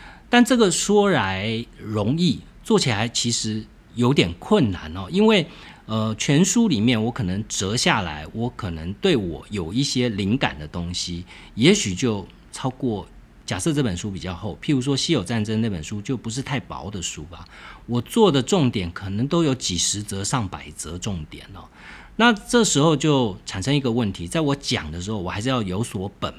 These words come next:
嘛。那我这个本在哪里呢？我要边讲，我要边翻书，那个动作，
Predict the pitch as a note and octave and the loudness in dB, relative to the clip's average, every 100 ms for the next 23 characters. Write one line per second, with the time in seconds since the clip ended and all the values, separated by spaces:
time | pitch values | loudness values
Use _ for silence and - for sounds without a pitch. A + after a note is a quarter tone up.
0 | - - - - - A3 G#3 C#3 C3+ G3+ | -16 -20 -20 -20 -2 4 6 4 4 0
1 | - - D#2 C#2+ D3 A2 D2+ D2+ D2 D#2 | 0 -2 -2 0 0 0 -4 -12 -14 -16
2 | F2 - - - - B2 F#3+ G#3+ A3 A3+ | -20 -20 -20 -20 -2 4 6 6 6 6
3 | A3+ G#3+ A2 D#2+ D#2 G2+ D#3 D#3+ D#3+ D#3 | 6 4 -2 -2 -2 0 2 2 2 2
4 | D3+ C#3+ D3 - B2 C3+ C3 A2+ C#3+ G2+ | 2 4 2 0 0 2 0 0 0 0
5 | G2+ C3 E2+ | 0 -2 -4